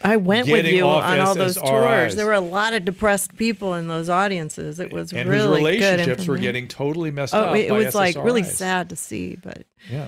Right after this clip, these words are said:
Speaker 2: well, remember
Speaker 1: we
Speaker 2: we
Speaker 1: went
Speaker 2: had
Speaker 1: all over the
Speaker 2: John, uh,
Speaker 1: country.
Speaker 2: we had that guy from, wrote the book Men Are From Mars, Women Are
Speaker 1: Yeah.
Speaker 2: From Venus with us. We had all these different
Speaker 1: <laughs>
Speaker 2: people
Speaker 1: John
Speaker 2: with us.
Speaker 1: Gray.
Speaker 2: Yeah, John
Speaker 1: That
Speaker 2: Gray
Speaker 1: guy
Speaker 2: was with
Speaker 1: was a
Speaker 2: us.
Speaker 1: trip.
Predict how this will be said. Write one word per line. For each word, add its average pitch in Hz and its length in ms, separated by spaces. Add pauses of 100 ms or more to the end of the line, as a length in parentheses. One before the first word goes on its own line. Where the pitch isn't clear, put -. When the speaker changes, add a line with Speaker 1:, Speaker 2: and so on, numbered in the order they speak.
Speaker 2:
well, 117 100
remember 202 220
Speaker 1:
we 240 80
Speaker 2:
we - 0
Speaker 1:
went 240 120
Speaker 2:
had 208 100
Speaker 1:
all - 80
over - 140
the 139 60
Speaker 2:
John, 226 140
uh, - 40
Speaker 1:
country. 165 320 (120)
Speaker 2:
we 135 60
had 139 140
that 131 140
guy 127 280
from, 123 260
wrote 123 220
the 120 80
book 117 220
Men 120 120
Are 120 40
From 113 160
Mars, 117 220
Women 196 140
Are 190 40
Speaker 1:
Yeah. 175 220
Speaker 2:
From 175 60
Venus 160 300
with 151 140
us. 147 180
We 139 100
had 208 100
all 233 140
these 190 160
different 160 260
Speaker 1:
<laughs> 190 80
Speaker 2:
people 226 180
Speaker 1:
John 214 100
Speaker 2:
with 226 100
us. - 80
Speaker 1:
Gray. 202 320 (320)
Speaker 2:
Yeah, 156 200
John 151 280
Speaker 1:
That - 120
Speaker 2:
Gray 156 100
Speaker 1:
guy 190 160
Speaker 2:
was 165 100
with 156 80
Speaker 1:
was 160 80
a - 20
Speaker 2:
us. - 40
Speaker 1:
trip. 180 420